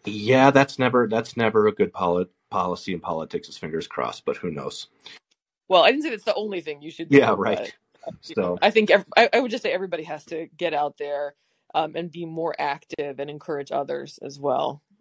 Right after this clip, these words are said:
Speaker 2: because the Democrats are gonna be mobilizing like nobody's business. They recognize, and I know I don't need to tell you this, but they are very aware of the threat he poses, um, and they will be mobilizing accordingly. And so anybody who cares about what is happening to this country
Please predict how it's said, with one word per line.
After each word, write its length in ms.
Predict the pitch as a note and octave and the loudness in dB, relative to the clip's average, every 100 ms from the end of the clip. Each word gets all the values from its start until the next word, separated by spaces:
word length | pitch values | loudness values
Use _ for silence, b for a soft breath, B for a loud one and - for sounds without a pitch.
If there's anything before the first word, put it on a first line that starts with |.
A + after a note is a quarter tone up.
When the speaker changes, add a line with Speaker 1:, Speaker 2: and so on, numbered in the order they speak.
| _ - | _ -16
Speaker 2:
because 320 | D3 D#3+ C#3+ | -4 -4 -2
the 100 | D#3 | -2
Democrats 480 | D#3 D3+ D#3 D3 D3+ | -2 -2 -4 -4 -4
are 40 | |
gonna 140 | D3+ C#3+ | -4 -4
be 100 | D3+ | -2
mobilizing 640 | C#3+ D3 A#2+ C#3 C#3 D3+ | -2 0 0 0 0 -2
like 140 | C#3+ | -6
nobody's 380 | D3 C#3+ C#3 C#3 | -4 -4 -4 -6
business. 400 | - C3 D3 C#3 | -6 -6 -6 0
They 180 | E3+ E3 | 2 4
recognize, 760 | D#3+ E3 D#3 D3+ B2 A#2+ C#3 - B B - | 4 4 2 -2 -2 0 -2 -6 B B 0
and 80 | |
I 60 | D#3 | 2
know 80 | D3+ | 4
I 60 | |
don't 100 | D#3+ | 0
need 120 | D#3 D3+ | -4 -4
to 60 | |
tell 120 | D#3+ | -2
you 200 | D3+ D#3 | -2 -2
this, 220 | C3+ C3+ - | -4 -6 -6
but 160 | D3+ | -2
they 140 | E3+ D3+ | 0 2
are 160 | D#3 | 0
very 400 | C#3+ D3+ D#3 C#3 | -2 0 0 0
aware 260 | C3 C3+ D3+ | -4 -4 -4
of 80 | C#3 | -4
the 80 | |
threat 240 | C#3 C#3+ C3 | -4 -4 -4
he 120 | D3 | -6
poses, 680 | - C#3 C3+ - - C3+ - _ _ _ _ _ - | -2 0 0 -4 -4 -6 -12 _ _ _ _ _ 0
um, 260 | D3+ C3+ C3+ | 4 4 4
and 160 | D#3+ D#3+ | 0 0
they 80 | D#3 | 0
will 160 | D#3 | -2
be 140 | D3+ D3+ | -4 -2
mobilizing 600 | D3+ D3 C#3+ C#3+ C#3+ C#3 | 0 2 0 0 -2 -8
accordingly. 540 | - D3 C#3 B2+ A#2 | -4 -2 -2 -4 -6
And 100 | C#3+ | -2
so 100 | C#3+ | 0
anybody 360 | D#3+ D#3 C#3+ C#3+ | 0 0 0 -2
who 140 | D3+ | -6
cares 440 | - D#3+ D3 D3 | -2 0 2 0
about 220 | C3+ C3 C#3+ | 0 2 2
what 80 | |
is 80 | C#3 | 2
happening 420 | D3+ C#3 C#3+ C#3 | 2 2 0 -8
to 100 | C#3+ | -10
this 160 | C#3 C3+ | -16 -8
country 540 | C#3+ C#3 D#3 C3 B2 | -6 -4 -4 -4 -6